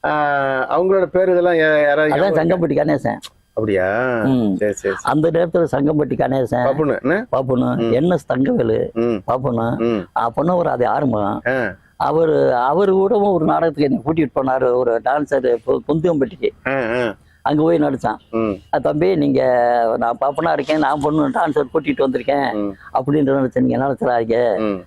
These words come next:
Speaker 2: நீங்க தொழிலை விடாம நீங்க நல்லபடி செய்யுங்க" அப்படின்னாரு.
Speaker 1: ம், ம்.
Speaker 2: அவரு கூட்டிட்டு வந்த பொண்ணை.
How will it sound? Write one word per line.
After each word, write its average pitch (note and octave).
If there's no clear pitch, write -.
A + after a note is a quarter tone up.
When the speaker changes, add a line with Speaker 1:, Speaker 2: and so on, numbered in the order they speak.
Speaker 2:
நீங்க C3
தொழிலை F#3+
விடாம D3+
நீங்க C3
நல்லபடி B2+
செய்யுங்க" A#2+
அப்படின்னாரு. G2
Speaker 1:
ம், A2
ம். G2+
Speaker 2:
அவரு B2+
கூட்டிட்டு D3
வந்த A#2
பொண்ணை. G2+